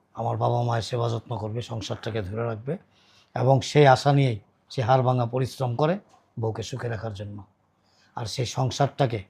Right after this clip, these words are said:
আসলে কি জানো, একটা মেয়ে মানুষই পারে একটা সংসারকে স্বর্গের মতো করে গড়ে তুলতে, আবার একটা মেয়ে মানুষই পারে একটা সংসারকে নরক বানায় দিতে।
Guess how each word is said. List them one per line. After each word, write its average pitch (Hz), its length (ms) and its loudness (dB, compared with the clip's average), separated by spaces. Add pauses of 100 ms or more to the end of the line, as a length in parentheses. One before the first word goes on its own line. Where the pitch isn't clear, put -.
(300)
আসলে 139 280 -4
কি 139 100 -4
জানো, 131 220 -4 (480)
একটা 120 200 -8
মেয়ে 131 220 0
মানুষই 123 340 -2
পারে 120 240 -4 (460)
একটা - 200 -4
সংসারকে 131 580 2 (300)
স্বর্গের 143 440 8
মতো 127 240 0
করে 127 180 0
গড়ে 123 240 0
তুলতে, 120 300 -8 (360)
আবার 139 180 6
একটা - 140 2
মেয়ে 151 200 10
মানুষই 170 320 8
পারে 143 200 4 (280)
একটা 123 200 -2
সংসারকে 196 520 6 (280)
নরক 139 240 6
বানায় 120 300 -4
দিতে। 104 240 -12